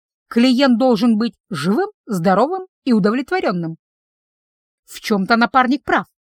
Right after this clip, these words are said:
Его Величеству несколько недель придётся выплясывать вокруг невесты, не смея бросить взгляд на придворных дам.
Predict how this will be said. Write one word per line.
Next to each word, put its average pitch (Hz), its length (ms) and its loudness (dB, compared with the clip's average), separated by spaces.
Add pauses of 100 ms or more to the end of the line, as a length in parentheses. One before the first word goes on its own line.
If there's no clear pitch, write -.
(480)
Его 220 300 0
Величеству 240 640 0
несколько 254 480 0
недель 226 380 2
придётся 262 480 -2
выплясывать 285 560 -2
вокруг 302 300 -4
невесты, 294 520 -6 (280)
не 226 200 6
смея 233 360 4
бросить 226 400 2
взгляд 180 440 -2
на 294 120 0
придворных 262 560 0
дам. 147 240 -6